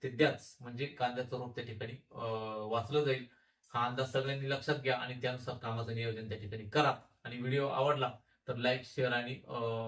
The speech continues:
त्याने सबस्क्राईब देखील करा. म्हणजे सबस्क्राईब केल्यानंतर, आमचे सबस्क्राईबर वाढल्यानंतर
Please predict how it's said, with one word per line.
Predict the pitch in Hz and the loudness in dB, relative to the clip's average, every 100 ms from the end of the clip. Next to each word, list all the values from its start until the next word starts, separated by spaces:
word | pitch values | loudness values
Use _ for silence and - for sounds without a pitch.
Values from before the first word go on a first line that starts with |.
| 113 - | -4 -6
त्याने | 123 120 | -8 -6
सबस्क्राईब | 117 131 - 135 123 | -6 -8 2 4 4
देखील | 135 131 120 | -2 -4 -4
करा. | - 104 | 0 0
म्हणजे | 98 - _ _ 131 - | 0 -6 _ _ -12 -2
सबस्क्राईब | 135 - 139 127 | -2 0 -2 -2
केल्यानंतर, | 139 143 139 135 | -2 -2 -2 -4
आमचे | 127 127 131 | -4 -6 -6
सबस्क्राईबर | 127 - 139 131 131 | -6 -2 2 2 2
वाढल्यानंतर | 135 135 139 127 113 | 0 0 -2 -4 -6